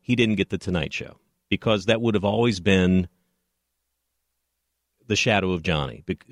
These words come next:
a hero of his. Don't you think it's better, maybe he wouldn't say this, but don't you think it's better that he got to carve out his own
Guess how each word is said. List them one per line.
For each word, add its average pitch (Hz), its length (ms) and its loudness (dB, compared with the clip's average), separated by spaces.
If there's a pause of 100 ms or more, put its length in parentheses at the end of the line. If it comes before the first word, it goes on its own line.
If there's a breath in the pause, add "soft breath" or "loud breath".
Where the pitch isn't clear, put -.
(160)
a 104 80 0
hero 90 300 -2
of - 200 -8
his. - 320 -18 (680)
Don't 156 380 2
you 147 120 2
think 143 260 0
it's 123 160 -4
better, 92 540 0 (100)
maybe 135 340 2
he 123 120 2
wouldn't 104 300 2
say 78 200 0
this, - 280 -14
but 92 160 -8
don't 147 180 0
you 170 80 -2
think 151 200 -2
it's 107 100 -4
better 101 260 2
that 90 140 0
he 127 160 2
got 127 160 0
to 107 80 -6
carve 101 340 0
out 82 160 2
his 85 200 -4
own 101 420 2